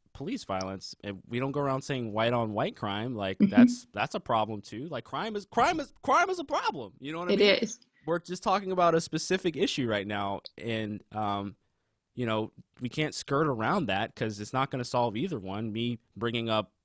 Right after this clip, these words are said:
Speaker 1: uh, black on black crime when I'm talking about police violence isn't gonna solve either one of these problems."
Speaker 2: No.
Speaker 1: Um, and so that's kind of been mainly what I've been seeing is, like, different viewpoints I think people have on maybe even,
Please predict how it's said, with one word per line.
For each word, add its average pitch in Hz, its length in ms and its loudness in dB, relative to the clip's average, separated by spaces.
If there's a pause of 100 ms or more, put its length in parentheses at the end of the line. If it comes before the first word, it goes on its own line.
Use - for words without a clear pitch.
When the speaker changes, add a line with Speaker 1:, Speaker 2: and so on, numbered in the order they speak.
(100)
Speaker 1:
uh, 98 220 -6
black 104 320 -4
on 110 80 -4
black 104 220 -4
crime 120 280 -2
when 104 100 -2
I'm 95 60 -8
talking 107 300 -6
about 95 240 -6
police 113 280 -10
violence 92 360 -10
isn't 104 180 -10
gonna 92 180 -10
solve 98 420 -8 (200)
either 101 240 -8
one 98 160 -8
of 92 60 -8
these 85 160 -12
problems." 117 500 -2 (180)
Speaker 2:
No. 208 280 6 (120)
Speaker 1:
Um, 101 400 -4
and 110 100 -8
so 107 340 -2 (220)
that's 170 220 2
kind 226 200 4
of 180 80 2
been 139 160 2
mainly 135 280 2
what 117 160 2
I've 123 140 4
been 123 120 -2
seeing 117 380 -4
is, 104 240 -4
like, 101 340 -2 (560)
different 139 380 0
viewpoints 135 640 -2
I 120 100 -2
think 127 280 -8
people 117 360 -6
have 131 600 -4
on 101 360 -4 (120)
maybe 113 340 -4
even, 113 400 -6